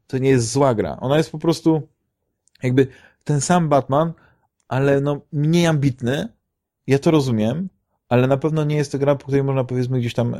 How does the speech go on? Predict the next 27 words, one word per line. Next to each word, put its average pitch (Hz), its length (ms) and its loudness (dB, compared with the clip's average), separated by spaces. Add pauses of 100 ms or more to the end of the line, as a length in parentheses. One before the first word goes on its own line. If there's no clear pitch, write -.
koty 123 220 -2
z-, 110 180 -8
nie 104 440 -4
wiem, 104 160 2
drzeć, 117 400 2
czy, 107 200 -2
czy 107 160 -6
tam 113 280 -2
c-, - 200 -12 (540)
się - 220 -4
rzucać 127 280 2
na 113 80 2
nią, 143 140 0 (680)
ale 120 160 6
ja 139 100 10
jestem 147 260 0
oczywiście 139 520 -8
mało 135 380 -2
obiektywny, 147 440 -4
dlatego 143 320 -2
że 139 120 -2
ja 127 140 2
gram 127 320 -2
dodatkowo 120 480 -2
w - 120 -8
trzy - 300 -2
D 123 200 2